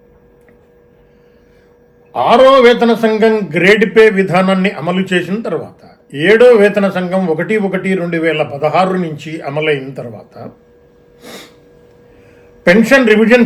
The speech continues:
చేసేటప్పుడు ఒకటి ఒకటి రెండు వేల పదహారు కంటే ముందు రిటైర్ అయిన వాళ్ళకి పే ఫిక్సేషన్ ఎలా చేయాలి అన్నప్పుడు మీ పెన్షన్ బేసిక్ into టూ పాయింట్ ఫైవ్ సెవెన్ వేసుకోండి, మీ కొత్త పెన్షన్ వస్తది అని చెప్పి నాలుగు ఎనిమిది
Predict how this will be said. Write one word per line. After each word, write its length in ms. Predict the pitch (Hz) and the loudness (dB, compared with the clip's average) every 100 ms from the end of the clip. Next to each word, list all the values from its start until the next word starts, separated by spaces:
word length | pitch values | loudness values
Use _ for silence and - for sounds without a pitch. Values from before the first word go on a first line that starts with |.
| 202 | 2
చేసేటప్పుడు 640 | 185 196 180 156 156 156 247 254 170 | 2 0 0 -4 -4 -6 -6 -4 -4
ఒకటి 300 | 202 185 240 226 | -2 -2 0 0
ఒకటి 300 | 214 180 214 | 0 -2 -2
రెండు 280 | 190 196 196 | 0 -2 0
వేల 340 | 190 190 185 | 2 2 0
పదహారు 540 | 175 160 175 185 202 | -2 -4 -2 0 0
కంటే 340 | 196 196 185 190 | 0 -2 -2 -4
ముందు 460 | 165 165 220 - 302 226 | -4 -2 -2 -2 -2 -2
రిటైర్ 320 | 202 202 190 | 0 0 0
అయిన 140 | 175 160 | -2 0
వాళ్ళకి 520 | 147 139 131 117 254 - - _ - | -2 -2 -6 -6 -8 -8 -20 _ 0
పే 120 | 202 | 2
ఫిక్సేషన్ 520 | 214 - 202 196 180 160 | 2 -2 -4 -4 -4 -2
ఎలా 140 | 165 190 175 | 0 -2 -2
చేయాలి 400 | 170 170 156 160 | 0 0 0 0
అన్నప్పుడు 500 | 147 135 123 120 160 247 - _ _ 170 | -2 -4 -10 -6 -4 -4 -8 _ _ -2
మీ 160 | 180 170 175 | 0 0 0
పెన్షన్ 460 | 160 202 247 240 208 180 | 0 0 -2 0 0 2
బేసిక్ 360 | 180 202 - - 165 | 0 -2 -8 -8 -6
into 260 | 175 233 226 | -2 -2 -2
టూ 80 | 196 190 | -4 -2
పాయింట్ 280 | 196 190 185 | 0 0 0
ఫైవ్ 200 | 160 165 | -2 -2
సెవెన్ 260 | 165 151 151 | -2 -2 -2
వేసుకోండి, 420 | 143 - 143 185 277 - _ 180 | -4 -6 -4 -4 -6 -12 _ -2
మీ 140 | 180 180 | 0 -2
కొత్త 180 | 165 202 175 | -2 -2 -2
పెన్షన్ 300 | 165 156 156 | -2 -4 -4
వస్తది 360 | 139 - 156 151 139 | -6 -6 -4 -2 -4
అని 80 | 135 147 | -4 -8
చెప్పి 240 | - 262 302 - - - 160 151 | -4 -4 -4 -16 -20 -14 -4 0
నాలుగు 360 | 190 226 254 | 2 2 2
ఎనిమిది 420 | 233 196 196 190 | 2 2 2 0